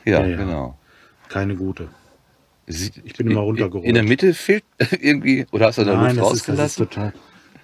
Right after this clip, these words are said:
Speaker 2: das ist so ein ganz
Speaker 1: So ein
Speaker 2: Da ist ein bisschen
Speaker 1: Ah ja,
Speaker 2: raus,
Speaker 1: ist so eine
Speaker 2: dass er nicht
Speaker 1: Kammer.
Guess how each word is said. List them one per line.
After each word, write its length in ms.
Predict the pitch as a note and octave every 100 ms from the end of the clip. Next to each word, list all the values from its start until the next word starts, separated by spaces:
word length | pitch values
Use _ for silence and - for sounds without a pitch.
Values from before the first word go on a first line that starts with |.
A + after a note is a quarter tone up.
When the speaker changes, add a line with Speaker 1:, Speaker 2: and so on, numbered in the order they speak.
| G#3+ B3 -
Speaker 2:
das 220 | - -
ist 120 | G#2
so 60 | G2+
ein 80 | G2
ganz 180 | A2+ - - - - - - - - - - - - - - F2
Speaker 1:
So 80 | F2
ein 140 | E2+ - _ _ _ _
Speaker 2:
Da 120 | -
ist 140 | A2 -
ein 80 |
bisschen 240 | A2 C#3 -
Speaker 1:
Ah 40 |
ja, 200 | G2+ D#2+ D2+
Speaker 2:
raus, 160 | C3+
Speaker 1:
ist 60 | F#2+
so 60 |
eine 80 | E2
Speaker 2:
dass 80 | B2
er 40 |
nicht 80 | F2+
Speaker 1:
Kammer. 60 | E2